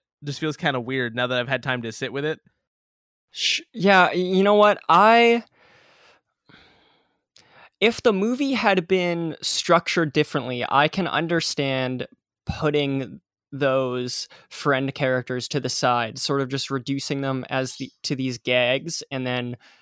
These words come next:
Speaker 2: focusing on Buffy and, like, her one, uh, leading man partner, who is Luke Perry, and we've gotta focus on them to get to the end. I can understand doing that, but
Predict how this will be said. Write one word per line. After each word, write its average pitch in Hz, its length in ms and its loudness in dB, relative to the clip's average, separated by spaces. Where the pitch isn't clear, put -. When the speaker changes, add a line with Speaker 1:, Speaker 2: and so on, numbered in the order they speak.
Speaker 2:
focusing 135 600 -2
on 123 240 -4
Buffy 123 560 -2
and, 117 480 -8
like, 117 200 -6
her 127 200 -4
one, 123 580 -4
uh, 82 500 -4
leading 139 440 -2
man 127 300 -2
partner, 127 580 -4
who 131 120 -4
is 127 180 -6
Luke 131 300 -8
Perry, 123 300 -2
and 117 100 -6
we've 120 120 -10
gotta 143 180 2
focus 135 400 -4
on 120 140 -4
them 117 240 -8
to 135 120 -14
get 127 200 -8
to 139 100 -8
the 120 140 -8
end. 127 180 -8
I 127 60 -2
can 165 160 -4
understand 165 580 -4
doing 139 300 -4
that, 120 260 -4
but 143 160 -2